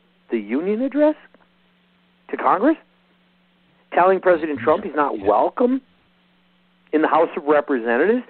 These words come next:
Speaker 1: and he can deliver the State of the Union address from the Oval Office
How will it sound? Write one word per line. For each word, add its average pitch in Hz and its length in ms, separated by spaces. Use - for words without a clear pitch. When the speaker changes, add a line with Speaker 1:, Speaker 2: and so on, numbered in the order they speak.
Speaker 1:
and 180 120
he 185 60
can 170 200
deliver 165 400
the 180 180
State 185 200
of 170 100
the 143 60
Union 170 500
address 147 280
from 135 120
the 135 100
Oval 117 280
Office 110 300